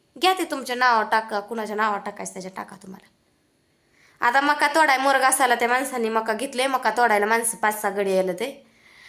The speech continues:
आणि ती मालक ज्यानं मका घेतले ती गप्पा मारत बसलंय तिथं, म्हणून मी त्यांच्यापाशी जाई नाही. नाही, त्यांना चांगला जा विचारला असता.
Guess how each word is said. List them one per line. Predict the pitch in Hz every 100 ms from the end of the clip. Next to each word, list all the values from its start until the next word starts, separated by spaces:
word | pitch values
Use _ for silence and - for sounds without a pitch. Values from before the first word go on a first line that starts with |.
| -
आणि | - 196 196
ती |
मालक | 240 269 247 240
ज्यानं | 247 247
मका | 247 247
घेतले | 302 254
ती | 240
गप्पा | 240 -
मारत | 233 226
बसलंय | 202 254 226 196
तिथं, | 185 180 175 - - _ _
म्हणून | 262 302
मी | 330 339
त्यांच्यापाशी | 359 339 277 302 254
जाई | 233 226
नाही. | 208 180 - _ _ _ _ _ _ _ _ _ _ -
नाही, | 240 254
त्यांना | 339 339
चांगला | 339 403 392 359
जा | 320 254
विचारला | 240 233 208 202
असता. | 208 -